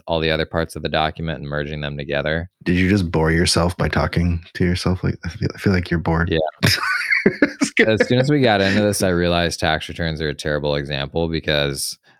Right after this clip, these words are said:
Speaker 1: like, there is no way to get, like, all of the information
Speaker 2: From your system.
Speaker 1: from your system, yeah.
Speaker 2: It's like you have to have an export of everything, including, like, the I D of the document, and then have that I D of the document be linked to the P D F that you save somewhere,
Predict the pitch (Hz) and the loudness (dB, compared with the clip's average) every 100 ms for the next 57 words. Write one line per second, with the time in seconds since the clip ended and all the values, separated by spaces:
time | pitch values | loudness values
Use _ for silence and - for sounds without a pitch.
0 | - 78 76 82 78 78 80 80 78 76 | -2 -2 0 -2 0 0 -2 -2 0 0
1 | 73 76 76 73 71 71 76 - 73 71 | 2 2 0 0 -2 -2 -2 -2 -2 -2
2 | 71 - _ 78 78 73 69 73 73 71 | -2 -8 _ -2 0 -2 -2 -2 -2 -4
3 | 73 71 71 - 73 71 69 104 92 85 | -6 -4 -4 -4 -6 -4 0 2 4 4
4 | 90 - 85 - 87 78 71 76 71 - | 2 2 0 0 0 0 0 0 -2 -2
5 | 69 69 71 71 - 107 - 101 101 98 | -2 0 -2 -2 0 2 2 4 4 4
6 | 113 95 92 87 - - 90 85 78 82 | 4 4 4 2 0 2 2 4 2 2
7 | 80 78 - _ _ 104 90 95 90 87 | 0 -4 -10 _ _ 2 4 2 4 2
8 | 87 - 98 90 82 - - 80 92 87 | 2 2 4 4 2 0 -2 2 2 2
9 | 92 90 87 78 - 80 80 85 73 76 | 2 4 2 0 0 2 2 2 2 0
10 | - 85 90 85 92 87 85 90 73 87 | 0 2 2 4 2 2 2 2 4 2
11 | 80 87 80 82 78 78 - 78 76 - | 2 2 2 2 2 0 -2 -2 -2 0
12 | 82 82 82 - - - 82 80 - 82 | 2 2 0 -2 -4 -2 0 0 -2 0
13 | 76 76 78 80 67 - 73 76 - 73 | 2 0 0 -2 0 0 0 0 0 0
14 | 73 71 78 | 0 -2 -4